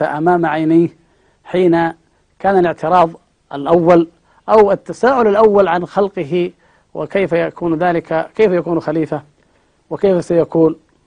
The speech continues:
ثم عندما، آه، عرض الأسماء على الملائكة، فالله سبحانه وتعالى، آه، طبعا بين لنا فضلهم، وهذا من فضلهم أنهم لا ي-، لا يتكلمون فيما لا يعلمون،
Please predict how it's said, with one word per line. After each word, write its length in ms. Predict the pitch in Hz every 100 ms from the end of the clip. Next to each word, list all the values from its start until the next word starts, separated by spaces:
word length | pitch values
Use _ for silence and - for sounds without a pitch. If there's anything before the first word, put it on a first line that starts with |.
| _ _ _ _ _ -
ثم 240 | 196 180
عندما، 760 | 180 170 175 175 165 160 160 - _ _ _ _ _
آه، 200 | 143 135 - -
عرض 320 | - 175 170
الأسماء 480 | 170 156 - 156 165
على 120 | 156
الملائكة، 580 | 156 147 160 156 - 185 - _ _ _ _ _
فالله 720 | 151 151 151 - 151 170 165
سبحانه 340 | - 151 165
وتعالى، 640 | 151 147 139 147 156 151 151 _ _ _ _ -
آه، 120 | -
طبعا 420 | 139 139 139 147
بين 300 | 147 180 170
لنا 160 | 165 160
فضلهم، 460 | - 160 156 143
وهذا 180 | 143 151
من 100 | 151
فضلهم 500 | 135 160 156 147 143
أنهم 400 | 175 196 190 220 - _ _ _ _ -
لا 260 | 175 208
ي-، 200 | 202 175
لا 100 | 208
يتكلمون 480 | 202 170 175 170 165
فيما 240 | 156 156
لا 80 | 147
يعلمون، 460 | 147 143 151 185